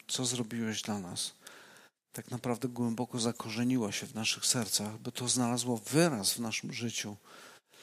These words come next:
na co dzień, każdego dnia. Prosimy, przemieniaj nas. Pomóż nam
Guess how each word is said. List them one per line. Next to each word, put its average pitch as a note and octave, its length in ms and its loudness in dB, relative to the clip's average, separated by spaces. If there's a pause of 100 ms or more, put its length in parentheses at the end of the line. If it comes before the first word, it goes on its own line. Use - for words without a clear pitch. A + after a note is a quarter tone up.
(220)
na C3+ 100 0
co B2+ 200 2
dzień, G2+ 200 -4
każdego G#2 400 -6
dnia. G2+ 320 -6 (880)
Prosimy, B2 380 0
przemieniaj A2 640 0
nas. A2 340 -4 (840)
Pomóż C#3 380 0
nam B2 340 2